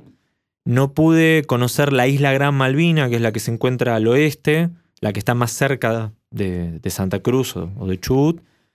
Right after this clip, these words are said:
pero recorrí la isla Soledad, que es donde se encuentra Puerto Argentino, de norte a sur, de este a oeste, en la medida de lo posible, porque, bueno,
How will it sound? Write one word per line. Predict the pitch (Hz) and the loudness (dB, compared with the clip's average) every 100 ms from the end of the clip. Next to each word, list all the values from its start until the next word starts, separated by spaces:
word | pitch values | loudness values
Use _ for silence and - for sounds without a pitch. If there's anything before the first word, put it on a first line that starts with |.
| _ _ _ _ | _ _ _ _
pero | 135 160 | 2 4
recorrí | 160 131 120 123 143 | 4 2 2 2 4
la | 143 135 | 2 2
isla | 139 135 | 2 0
Soledad, | - 127 135 160 | 0 0 2 2
que | 147 | 0
es | 113 | -2
donde | 110 | -4
se | 107 | -4
encuentra | 110 120 120 123 113 | -4 -2 0 -2 0
Puerto | 123 120 120 | -2 0 -2
Argentino, | - 131 147 165 190 180 | -2 -2 0 2 2 0
de | 104 101 | -2 0
norte | 113 120 113 | 0 0 -2
a | |
sur, | - 139 147 151 139 | 0 0 2 0 -2
de | 107 | -2
este | 110 110 | -4 0
a | 120 | 0
oeste, | 131 - 156 165 | 0 0 -2 0
en | 139 | 0
la | 104 | 0
medida | 107 117 120 | 0 2 2
de | 107 | 0
lo | 107 | 0
posible, | 113 - 139 170 | -2 0 2 2
porque, | 175 104 98 | 0 -4 -4
bueno, | 98 123 104 87 | -2 0 -2 -4